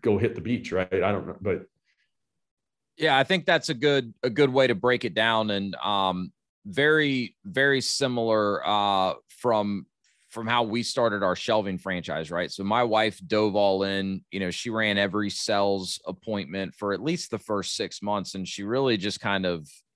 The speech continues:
Speaker 2: learned it and, you know, kind of mastered it. But, you know, we knew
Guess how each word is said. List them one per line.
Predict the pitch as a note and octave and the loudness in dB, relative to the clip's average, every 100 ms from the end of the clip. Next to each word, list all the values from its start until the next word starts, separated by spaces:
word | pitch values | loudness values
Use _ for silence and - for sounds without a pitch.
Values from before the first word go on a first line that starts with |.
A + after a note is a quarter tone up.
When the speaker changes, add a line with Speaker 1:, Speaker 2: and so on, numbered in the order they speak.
| _ _ | _ _
Speaker 2:
learned | E2 F2+ A2+ A#2+ F#2 | -10 -2 0 0 0
it | E2+ - - | -2 -4 -6
and, | F2+ F2 F2 E2+ - | -4 -4 -4 -8 -8
you | G2 | -4
know, | F#2 E2+ - - G1+ _ - | -2 -2 -4 -12 -20 _ -8
kind | A2 | -6
of | E2+ | -4
mastered | F2+ G#2 A#2+ - F#2+ | -2 0 -2 -4 -4
it. | F#2 C#2+ | -4 -4
But, | - F#2 - - - _ | -2 -2 -4 -20 -20 _
you | A2 | -2
know, | G2+ | 0
we | F#2+ A#2 C3+ | 0 0 0
knew | B2 A#2+ A2+ G#2+ G#2 | 2 4 4 2 -2